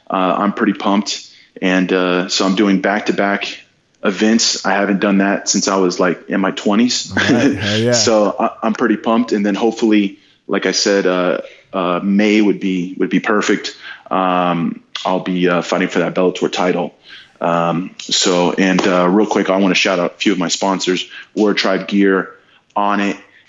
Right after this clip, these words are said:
Speaker 1: and, uh, Resilience C B D. Um, yeah, if you follow me, uh, on social media, you'll see me talking about all this stuff and seminars and things like that. Um,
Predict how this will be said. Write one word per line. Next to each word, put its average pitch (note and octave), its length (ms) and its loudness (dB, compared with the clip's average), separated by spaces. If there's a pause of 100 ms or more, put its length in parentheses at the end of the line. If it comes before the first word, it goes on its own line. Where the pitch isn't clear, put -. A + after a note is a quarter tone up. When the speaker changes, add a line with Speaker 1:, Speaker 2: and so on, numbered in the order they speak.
(100)
Speaker 1:
and, F#2 340 -4
uh, F2 140 2
Resilience G2 540 0
C - 420 -2
B F#2 100 -4
D. A2+ 460 0 (340)
Um, F2+ 600 0 (400)
yeah, G#2+ 200 0
if - 120 -2
you G2 80 -2
follow G2+ 320 0
me, G2 260 0 (180)
uh, F2+ 400 -2
on F#2 120 -4
social F#2+ 280 0
media, G2 220 2
you'll F2+ 140 0
see G2 180 -2
me F2+ 80 -2
talking F2+ 300 -2
about F2+ 160 0
all F#2 80 2
this F2 160 -4
stuff F2+ 320 -2
and E2+ 100 -6
seminars F2+ 580 0
and F#2 80 -4
things F2 240 0
like F#2 160 -2
that. F2+ 320 0 (360)
Um, E2+ 520 0